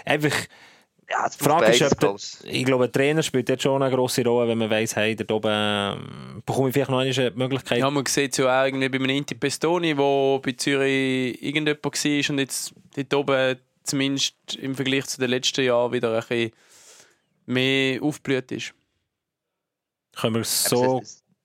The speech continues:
Speaker 2: es hat beides einen Zusammenhang. Sicher Trainer, Möglichkeiten vor Ort. Und manchmal ist es einfach, ja, ich sage, es gibt auch Spieler, die sa-, die sagen, sie kommen nicht weiter. Und ich glaube, jetzt, wenn wir zum Kuhn kommen, ist genau das, das Beispiel, der nachher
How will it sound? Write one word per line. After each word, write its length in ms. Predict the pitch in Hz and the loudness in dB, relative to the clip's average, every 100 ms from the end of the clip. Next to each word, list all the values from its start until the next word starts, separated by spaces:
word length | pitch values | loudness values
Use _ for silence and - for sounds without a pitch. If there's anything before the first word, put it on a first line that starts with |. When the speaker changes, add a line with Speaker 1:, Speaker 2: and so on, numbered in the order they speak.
| _ | _
Speaker 2:
es 40 | |
hat 140 | 101 - | -16 -12
beides 300 | 107 117 110 | -12 -12 -16
einen 80 | - | -4
Zusammenhang. 440 | 104 107 101 95 | -2 -2 -6 -8
Sicher 260 | - 107 - | -8 -10 -6
Trainer, 440 | 107 110 117 117 117 - | 2 2 2 0 -4 -6
Möglichkeiten 680 | 104 107 110 - 107 104 107 | -6 -2 -2 -2 0 0 -4
vor 180 | - 104 | -6 -2
Ort. 320 | 110 113 - | -2 -2 -4
Und 120 | 104 | -6
manchmal 220 | 107 135 | -4 -4
ist 80 | 131 | -6
es 80 | 135 | 2
einfach, 380 | 127 127 - - - - - | 2 2 -6 -10 -16 -18 0
ja, 340 | 143 175 139 - - - - - | 4 6 6 2 -12 -18 -18 -12
ich 80 | 113 | 2
sage, 200 | 151 160 | 2 2
es 100 | - | 0
gibt 100 | 143 | 2
auch 100 | 156 | 2
Spieler, 300 | - 165 143 | 0 -2 -2
die 60 | |
sa-, 180 | 120 131 | 0 0
die 200 | 107 120 | 0 -2
sagen, 220 | 135 123 | 2 2
sie 120 | 113 | 0
kommen 140 | 123 123 | -4 -2
nicht 160 | 117 | -4
weiter. 340 | 139 - - 143 | -8 -6 -4 -2
Und 80 | 120 | -2
ich 80 | |
glaube, 220 | 117 117 113 | 0 2 0
jetzt, 180 | - - | -2 -2
wenn 200 | 113 107 | -2 -4
wir 60 | |
zum 180 | - 113 | -12 -12
Kuhn 340 | - 120 123 | -2 0 0
kommen, 180 | 120 117 | -2 -4
ist 140 | 110 - | -2 0
genau 240 | 113 127 | 4 4
das, 160 | 135 - | 2 -4
das 160 | 131 - | -10 -10
Beispiel, 720 | 143 135 - - 147 143 135 | -6 -4 -2 0 2 2 2
der 180 | 135 127 | 4 4
nachher 240 | 127 127 | 4 -2